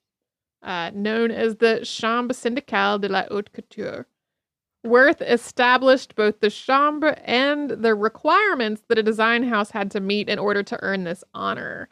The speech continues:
So to qualify, a designer of hand-finished, custom-made clothing had to employ at least twenty artisans in a laboratory environment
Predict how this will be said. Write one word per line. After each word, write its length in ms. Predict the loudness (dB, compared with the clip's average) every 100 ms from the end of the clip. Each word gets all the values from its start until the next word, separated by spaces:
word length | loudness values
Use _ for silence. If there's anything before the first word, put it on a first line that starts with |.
| _ _ _ _
So 300 | -2 2 2
to 120 | 0
qualify, 920 | -4 2 4 4 2 0 -2 -2 -4 -4
a 100 | -6
designer 480 | -4 -2 0 0 -2
of 100 | -4 -10 -10
hand-finished, 840 | -6 -4 -4 -2 -2 -2 -6 -16 _ _ _
custom-made 760 | -4 -2 -2 -4 -2 0 -2 -4
clothing 500 | -2 0 2 0 -2
had 220 | -4 -4
to 100 | -4
employ 440 | -4 -4 -2 0
at 80 | -2
least 280 | -6 -10 -14
twenty 460 | -10 -2 0 0 0
artisans 680 | 0 0 -2 -4 -4 -6
in 140 | -8 -8
a 80 | -6
laboratory 680 | -2 0 0 -2 -2 0
environment 560 | -2 -2 -2 -4 -8 -12